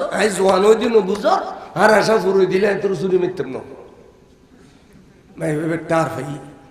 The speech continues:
খদে আচ্ছা স্বাস্থ্য ভাই। আই তোমার গুরু মিককে কাল পরীক্ষা দিম। পরীক্ষা পাস করলি, এদিন হইতে আই তোমার হইছে হিমবুই।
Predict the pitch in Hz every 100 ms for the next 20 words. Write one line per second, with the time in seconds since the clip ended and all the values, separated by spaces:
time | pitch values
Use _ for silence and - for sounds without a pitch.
0 | - _ _ - _ - - - 151 175
1 | 175 190 - 156 160 160 214 196 104 -
2 | - - - - - - - _ _ _
3 | _ - - 170 190 190 175 202 180 175
4 | 170 160 165 202 196 185 147 156 - 185
5 | 160 147 123 - - - - - 185 190
6 | 247 - 202 160 196 226 269 - - -
7 | - - - 233 214 196 202 240 233 214
8 | 190 220 214 202 180 156 156 156 -